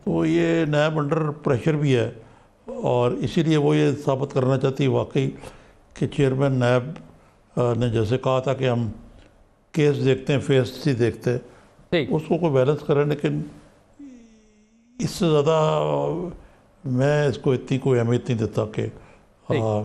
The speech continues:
Speaker 1: इन्होंने उस्मान बुज़दार साहब के ऊपर एक inquiry खोल दी है, तो दूसरी तरफ, अ, अ, शहबाज शरीफ और उनके साहबजादे पर और खाकान अब्बासी पर
Speaker 2: जी, वहाँ
Speaker 1: पर्दे
Speaker 2: भी
Speaker 1: जुर्म भी आयद कर
Speaker 2: रेफरेंसेस
Speaker 1: दिए
Speaker 2: वगैरह।
Speaker 1: उन्होंने आज।
Speaker 2: ठीक,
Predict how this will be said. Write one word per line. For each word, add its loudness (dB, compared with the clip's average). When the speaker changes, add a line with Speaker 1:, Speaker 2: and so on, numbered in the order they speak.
Speaker 1:
इन्होंने 0
उस्मान 0
बुज़दार 0
साहब -2
के -6
ऊपर -6
एक 0
inquiry 0
खोल 0
दी 2
है, 4
तो 0
दूसरी -2
तरफ, -2
अ, 0
अ, -2
शहबाज 2
शरीफ 0
और 0
उनके -6
साहबजादे -2
पर -6
और 0
खाकान -2
अब्बासी -2
पर -6
Speaker 2:
जी, 2
वहाँ 0
Speaker 1:
पर्दे 2
Speaker 2:
भी 4
Speaker 1:
जुर्म 2
भी 2
आयद 2
कर 4
Speaker 2:
रेफरेंसेस 0
Speaker 1:
दिए -2
Speaker 2:
वगैरह। 0
Speaker 1:
उन्होंने -4
आज। -10
Speaker 2:
ठीक, -2